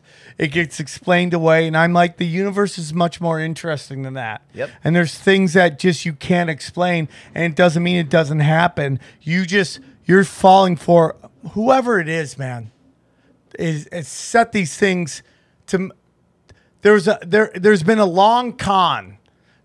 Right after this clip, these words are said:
Speaker 1: to convince us wh-, who we are and where we live isn't special.
Speaker 2: Yeah.
Speaker 1: And the laws of physics, in my opinion, this isn't you, Lance, this is Sam.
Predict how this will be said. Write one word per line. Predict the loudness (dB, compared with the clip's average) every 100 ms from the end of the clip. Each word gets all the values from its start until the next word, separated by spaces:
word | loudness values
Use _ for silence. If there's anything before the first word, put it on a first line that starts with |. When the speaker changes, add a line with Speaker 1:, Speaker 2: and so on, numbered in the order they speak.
| _
Speaker 1:
to | -6 -6
convince | -4 -6 -2 0 0 0
us | 0 0 -6 _ _ _ _
wh-, | -14 -8 -8
who | 0 0 2
we | 2
are | 4 6 4 0 _ _
and | -6 -2
where | 0
we | 0
live | 2 2 0
isn't | -4 -6 -12
special. | -12 -8 -6 -6 -10 -16 _
Speaker 2:
Yeah. | -8 -8 _ _ _ _ _
Speaker 1:
And | -6 -2 -2 -2
the | 0
laws | 2 2 0
of | -2
physics, | -2 -2 -6 -10
in | -4 0
my | 2 2
opinion, | 0 0 -2 -2 -4
this | -6
isn't | -6 -8 -4
you, | -4 -2
Lance, | -2 -4 -6
this | -12
is | -12 -10
Sam. | -2 0 0